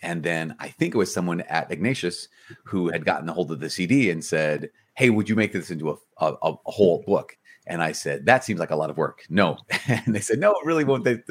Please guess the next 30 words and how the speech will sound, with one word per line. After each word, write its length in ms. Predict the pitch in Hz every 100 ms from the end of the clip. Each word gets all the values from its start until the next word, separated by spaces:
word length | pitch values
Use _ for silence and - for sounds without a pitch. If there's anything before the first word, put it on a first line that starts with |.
| -
be 100 | 117
that 180 | 107 104
difficult." 440 | 104 90 82 76 - 151 147 113
And 80 | 80
I 60 |
said, 220 | 76 73 78
"No." 280 | 135 85 - _
And 80 | 80
they 60 |
said, 160 | 82 98
"No, 140 | 147
really, 260 | 135 135 117
it 40 |
will 80 | 98
be, 140 | 104 101
that 260 | 107 113
won't 160 | 107 101
be 80 | 101
that 200 | 92 -
tough." 240 | 82 - -
And 100 | 82
I 60 |
said, 220 | - 76 -
"Okay, 100 | -
fine." 320 | 80 78 64 65 - -
So 220 | 113 104
<laughs> 160 | -
then 240 | 143 107 - _ _ - - 185
expanded 480 | - 92 - 95 85
that, 200 | 78 73